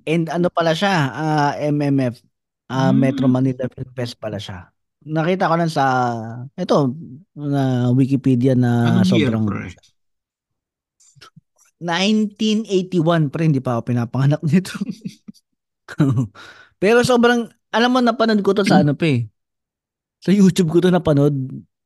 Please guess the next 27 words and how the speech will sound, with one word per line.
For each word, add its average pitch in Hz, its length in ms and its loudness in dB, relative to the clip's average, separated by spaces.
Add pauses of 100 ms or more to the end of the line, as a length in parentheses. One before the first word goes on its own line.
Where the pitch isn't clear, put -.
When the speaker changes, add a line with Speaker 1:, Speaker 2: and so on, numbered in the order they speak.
Speaker 1:
Hindi 135 160 -2
ko 156 120 2
alam 165 200 2
kung 147 400 2
in-upload 143 520 0
to 143 120 2
ni, 131 680 4
alam 170 200 0
ko 185 80 0
in-upload 143 440 0
to 143 80 -2
ni 131 160 2
Mike 127 240 0
De 123 120 -2
Leon 120 280 2
eh. 104 80 -2
Tapos 101 320 -8 (160)
inano 113 280 2
niya, 98 280 -2 (600)
ginawa 127 320 2
niya 123 120 2
libre 110 360 0
ng 110 240 0
ilang, 110 400 -2
nung 123 160 0
panahon 123 440 2
ng 117 200 2